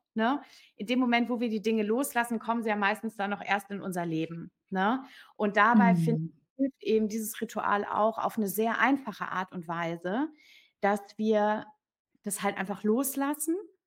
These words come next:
Speaker 1: ne? Also, ich zum Beispiel weiß dann noch immer gar nicht mehr, was da eigentlich drauf stand, ne? Und dann habe ich halt eben nur noch den Zettel in der Hand,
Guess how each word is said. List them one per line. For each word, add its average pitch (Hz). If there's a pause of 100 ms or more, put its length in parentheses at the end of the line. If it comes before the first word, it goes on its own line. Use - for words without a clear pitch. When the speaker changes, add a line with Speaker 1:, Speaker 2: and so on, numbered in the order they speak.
Speaker 1:
ne? 269
Also, 202
ich -
zum 226
Beispiel 208
weiß 170
dann 240
noch 233
immer 220
gar 196
nicht 240
mehr, 214
was 214
da 220
eigentlich 214
drauf 208
stand, 269
ne? 240 (580)
Und 226
dann 220
habe 220
ich -
halt 214
eben 214 (400)
nur 208
noch 208
den 202 (460)
Zettel 214
in 202
der 185
Hand, 190